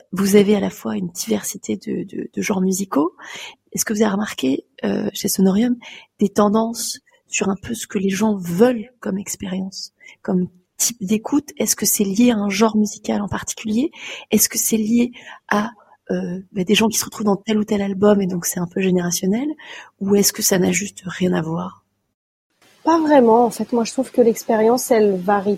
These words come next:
Speaker 2: pas tellement, euh, d'un style à l'autre, enfin, de, de ce qu'on a fait, euh, co-, comme événement. Alors, il y a une ambiance, une ambiance plus ou moins, euh, religieuse d'écoute, comme ça, très concentrée,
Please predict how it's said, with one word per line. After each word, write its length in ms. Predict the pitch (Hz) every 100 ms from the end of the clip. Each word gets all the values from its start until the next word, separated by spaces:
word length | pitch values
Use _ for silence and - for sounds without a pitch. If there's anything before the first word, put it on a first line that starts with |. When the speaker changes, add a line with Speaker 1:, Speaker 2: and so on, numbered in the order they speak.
| -
Speaker 2:
pas 100 | 269
tellement, 640 | 262 262 233 208 214 226 220
euh, 260 | 202 190
d'un 300 | 180 170 196
style 380 | 202 - - 214
à 40 |
l'autre, 360 | 196 208 - - _ -
enfin, 160 | 196
de, 260 | 175 196 196
de 320 | 175 185 196
ce 160 | 180 -
qu'on 140 | 202 196
a 80 | 190
fait, 320 | - 214 208
euh, 160 | 190 190
co-, 200 | - 190 -
comme 200 | 196 196
événement. 560 | 196 196 202 240 277 - _ _ _ _ -
Alors, 240 | 190 190
il 60 | 202
y 20 |
a 40 |
une 120 | 202
ambiance, 480 | 208 202 233 220 -
une 160 | 233 220
ambiance 480 | 208 202 233 - - _
plus 100 | 214
ou 160 | 196 202
moins, 400 | 208 220 220 202
euh, 240 | 185 180
religieuse 760 | 175 208 196 202 196 220 226 185
d'écoute, 400 | 196 - 214 208
comme 140 | 190 180
ça, 140 | 196
très 180 | - 214
concentrée, 640 | - 196 208 - 240 240